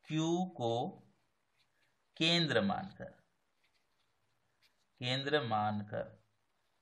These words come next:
अब इसको समझो, जहां पर आप डिवाइडर का नोक को रखते हो ना उसको केंद्र मानना बोलते हैं। क्या बोलते हैं, केंद्र मानना। ठीक है, केंद्र मानकर क्रमशः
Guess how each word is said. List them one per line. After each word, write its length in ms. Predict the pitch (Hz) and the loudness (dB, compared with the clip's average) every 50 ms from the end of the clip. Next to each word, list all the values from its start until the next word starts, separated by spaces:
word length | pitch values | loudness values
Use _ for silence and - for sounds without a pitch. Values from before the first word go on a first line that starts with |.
| _ _ _ _ - | _ _ _ _ 0
अब 160 | 135 131 135 | 2 2 2
इसको 300 | - - - - 170 165 | -2 -8 -4 -2 0 0
समझो, 360 | 160 - 131 107 104 113 113 - - - - _ _ _ _ - - - _ | 2 2 0 0 -2 -4 -8 -10 -12 -16 -20 _ _ _ _ -20 -20 -20 _
जहां 280 | 120 120 139 143 156 170 | 2 4 6 8 8 8
पर 160 | 170 - 180 180 | 8 8 8 8
आप 220 | 165 165 160 139 | 8 8 6 6
डिवाइडर 420 | 131 127 127 123 123 127 151 156 | 4 8 10 12 12 12 10 8
का 140 | 160 - 175 156 | 8 6 4 2
नोक 340 | 131 127 127 151 - - | 2 2 2 2 2 2
को 100 | - 160 | 2 6
रखते 340 | 147 135 123 - - - 156 | 8 8 6 6 4 0 0
हो 120 | 156 156 139 | 2 2 2
ना 140 | 120 113 117 120 - - - | 0 0 -2 -2 -4 -8 -10
उसको 260 | 139 131 - - 175 175 - - | -10 -8 -6 -6 -6 -6 -6 -2
केंद्र 400 | - 147 151 170 170 165 170 160 | 0 2 4 4 4 4 4 6
मानना 440 | 143 135 127 120 117 117 123 139 151 | 8 8 8 8 8 6 8 8 8
बोलते 320 | 147 123 110 101 - - 104 | 8 8 4 0 -4 -8 -12
हैं। 160 | 104 104 - | -12 -12 -4
क्या 180 | - 117 123 131 | 2 4 4 4
बोलते 300 | 143 147 143 - 151 156 | 4 2 0 0 0 0
हैं, 180 | 160 165 190 226 294 - - - _ _ _ _ _ _ - | 2 2 0 0 -2 -6 -12 -20 _ _ _ _ _ _ 0
केंद्र 460 | 135 135 139 147 147 151 165 208 285 330 - - - _ - | 2 2 2 2 2 4 4 4 4 2 0 -8 -16 _ -4
मानना। 480 | 110 107 107 107 110 110 113 117 120 - - - - | 2 6 6 6 6 6 4 4 4 4 2 0 0
ठीक 160 | - 202 208 | 0 0 2
है, 120 | 254 247 - - - - - - _ _ _ _ _ _ - | 4 4 2 2 0 -8 -18 -20 _ _ _ _ _ _ 0
केंद्र 340 | 143 143 160 170 170 175 170 | 2 4 4 4 4 4 6
मानकर 540 | 165 156 147 139 135 135 131 - 131 131 139 - - - - - _ _ _ _ _ _ _ _ _ _ _ _ _ _ _ _ _ _ _ _ _ _ _ _ _ _ _ _ _ _ _ _ _ _ _ _ _ _ _ _ _ _ _ _ _ _ _ _ _ - | 8 8 8 8 6 4 2 6 8 8 8 8 6 0 -16 -20 _ _ _ _ _ _ _ _ _ _ _ _ _ _ _ _ _ _ _ _ _ _ _ _ _ _ _ _ _ _ _ _ _ _ _ _ _ _ _ _ _ _ _ _ _ _ _ _ _ 0
क्रमशः 680 | - 123 131 131 135 131 - - 170 156 147 143 - | 4 4 4 4 4 0 2 8 10 10 10 10 8